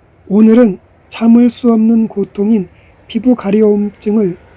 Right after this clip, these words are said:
다스려주는 화살나무 열매에 대해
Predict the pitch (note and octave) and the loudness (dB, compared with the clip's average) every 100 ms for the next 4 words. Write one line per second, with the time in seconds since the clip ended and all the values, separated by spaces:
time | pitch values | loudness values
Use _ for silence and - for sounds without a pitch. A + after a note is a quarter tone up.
0 | - F#3 - G3+ G#3 G3 A3 G3+ E3 - | -16 -12 -8 0 0 0 -2 -2 -6 -18
1 | - - - - - G#3+ A3+ A#3 A#3 A3+ | -20 -20 -20 -20 -4 0 4 4 4 4
2 | A3 G#3 G3+ G3+ G3+ G#3+ A3 F#3+ | 2 0 0 -2 -2 -2 -2 -2